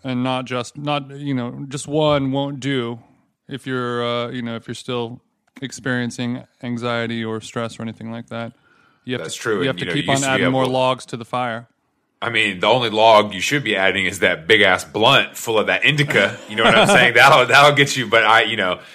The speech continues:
Speaker 2: since the, since
Speaker 1: But
Speaker 2: the
Speaker 1: that's the
Speaker 2: loud
Speaker 1: problem.
Speaker 2: pack
Speaker 1: She, my L-, L P stays zooted, but I guess
Speaker 2: still doesn't.
Speaker 1: we need
Speaker 2: So she can be absolutely smizacked off the indica, but she's still getting a little flare-up.
Speaker 1: Yeah, well, I mean,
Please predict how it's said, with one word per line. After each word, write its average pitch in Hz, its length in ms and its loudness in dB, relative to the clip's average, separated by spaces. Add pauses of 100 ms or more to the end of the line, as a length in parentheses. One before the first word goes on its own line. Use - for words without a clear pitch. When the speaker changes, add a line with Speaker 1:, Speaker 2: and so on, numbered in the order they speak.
Speaker 2:
since 117 260 -6
the, 98 340 0 (320)
since 170 140 -4
Speaker 1:
But 165 40 0
Speaker 2:
the 180 60 2
Speaker 1:
that's 208 100 4
the 208 60 6
Speaker 2:
loud 226 60 8
Speaker 1:
problem. 254 220 6
Speaker 2:
pack 120 140 6
Speaker 1:
She, 147 360 -6
my 147 480 0 (100)
L-, 160 240 0
L 180 160 2
P 220 240 -2
stays 160 560 -2
zooted, 135 720 0
but 135 360 2 (380)
I 131 160 -4
guess 135 240 -2
Speaker 2:
still 113 240 2
doesn't. 110 460 0
Speaker 1:
we 139 120 -6
need 147 100 -4
Speaker 2:
So 127 60 0
she 147 180 2
can 156 180 0
be 151 140 6
absolutely 123 640 2
smizacked 117 880 -2
off 107 300 0
the 98 120 -4
indica, 101 600 -2
but 98 140 -2
she's 104 280 -6
still 107 200 0
getting 104 200 -4
a 95 40 -8
little 90 200 -2
flare-up. 85 560 -2 (560)
Speaker 1:
Yeah, 214 340 2
well, 196 200 4
I 185 100 2
mean, 196 260 0